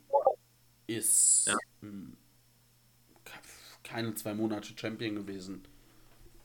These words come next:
Speaker 1: Ja, das kommt einem dann wieder so ein bisschen so vor, als würde man in alte Muster verfallen und den United States Title wild rumreichen. Quasi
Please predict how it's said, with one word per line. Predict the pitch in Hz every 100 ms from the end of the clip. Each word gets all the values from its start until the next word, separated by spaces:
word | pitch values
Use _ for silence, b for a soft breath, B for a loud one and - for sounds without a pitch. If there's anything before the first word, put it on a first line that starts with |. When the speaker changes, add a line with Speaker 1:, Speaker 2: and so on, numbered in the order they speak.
| - -
Speaker 1:
Ja, | 98 95 92 - -
das | 95 - -
kommt | - 110
einem | - 107 107
dann | 107
wieder | 113 117
so | 113
ein | 113
bisschen | 123 - 117
so | 123
vor, | - 113 110
als | 117 117 -
würde | 120 117
man | 113
in | 113
alte | 76 107 -
Muster | 104 104 - 120
verfallen | 110 113 - 120 120 117
und | 113 110
den | 110 110
United | 110 110 107 - -
States | - 107 110 -
Title | 107 107 107 104 104 b b - -
wild | 85 98 120 113
rumreichen. | 120 120 95 95 - 92 85 - - - - _ - _ _ _ -
Quasi | - 110 104 110 107 101